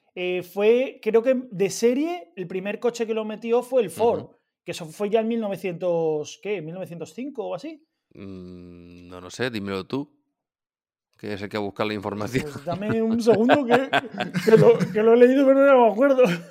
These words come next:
Speaker 2: Sí, sí,
Speaker 3: mil novecientos cinco,
Speaker 2: sí, sí.
Speaker 3: sí, sí.
Speaker 2: Ah, sí, sí, sí.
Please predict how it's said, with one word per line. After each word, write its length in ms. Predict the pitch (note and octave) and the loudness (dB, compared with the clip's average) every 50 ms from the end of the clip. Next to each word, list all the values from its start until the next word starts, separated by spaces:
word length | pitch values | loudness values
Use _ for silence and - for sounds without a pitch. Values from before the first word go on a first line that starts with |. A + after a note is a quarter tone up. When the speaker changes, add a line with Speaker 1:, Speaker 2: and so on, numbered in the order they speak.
| D4+ - - - - A4+ B3+ - _ | -6 -6 -6 -10 -12 -12 -12 -14 _
Speaker 2:
Sí, 80 | - F#3+ | -6 -4
sí, 40 | F#3+ | -2
Speaker 3:
mil 100 | F3+ G3 | 0 0
novecientos 420 | G#3 G#3 G#3 F#3 F#3+ F3+ F3 - - | 2 2 2 2 2 0 0 -2 -2
cinco, 280 | - D#3+ D#3 - - A#2+ | -4 -8 -8 -8 -10 -8
Speaker 2:
sí, 180 | - D#3+ D#3+ | -8 -8 -8
sí. 0 | |
Speaker 3:
sí, 220 | C#3+ D3+ D3+ C#3+ - | -8 -8 -8 -10 -10
sí. 60 | - - - - - - - | -12 -16 -20 -20 -20 -12 -4
Speaker 2:
Ah, 160 | - C3 C3+ | -2 -2 0
sí, 160 | - E3 D#3 | 0 0 -2
sí, 180 | - - E3+ E3 | 0 0 0 -2
sí. 160 | - - D3+ | 0 0 -2